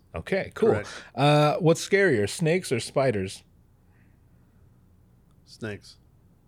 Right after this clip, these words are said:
Speaker 1: Snakes, scarier.
Speaker 2: Yes.
Speaker 1: Are you scared of spiders at all?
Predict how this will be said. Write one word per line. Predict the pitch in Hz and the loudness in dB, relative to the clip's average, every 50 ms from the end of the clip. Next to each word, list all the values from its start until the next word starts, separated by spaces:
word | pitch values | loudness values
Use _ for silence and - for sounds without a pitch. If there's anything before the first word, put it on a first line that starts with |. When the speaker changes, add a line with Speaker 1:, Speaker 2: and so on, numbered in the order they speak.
| _ _ _ _ _ _ _ _ _ _ _ | _ _ _ _ _ _ _ _ _ _ _
Speaker 1:
Snakes, | - - - 123 107 - - - - - - - - - - | -18 -12 -8 -8 -6 -6 -8 -10 -14 -16 -18 -18 -18 -14 -12
scarier. | 113 98 87 - - - - _ _ _ | -12 -12 -12 -12 -14 -16 -18 _ _ _
Speaker 2:
Yes. | - 107 92 - - | -12 -12 -10 -8 -6
Speaker 1:
Are | 110 | -6
you | 101 | -6
scared | - - 110 98 92 | -6 -4 -6 -6 -6
of | 87 | -6
spiders | - - 101 95 98 95 95 | -6 -6 -6 -4 -4 -4 -4
at | 87 | -4
all? | 85 95 127 | -4 -4 -4